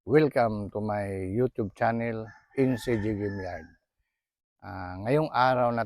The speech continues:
to, maglipat lang ako ng, ah, kakiril ko at mga, ah,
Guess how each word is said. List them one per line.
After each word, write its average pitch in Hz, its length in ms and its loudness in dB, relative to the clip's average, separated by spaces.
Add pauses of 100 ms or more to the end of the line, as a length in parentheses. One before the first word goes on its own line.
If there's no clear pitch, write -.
to, 90 320 -8 (480)
maglipat 135 480 4
lang 135 160 0
ako 127 240 0
ng, 123 240 0 (960)
ah, 107 560 -2
kakiril 123 560 4
ko 123 240 2 (480)
at 113 160 -4 (160)
mga, 110 380 -4 (1200)
ah, 101 720 0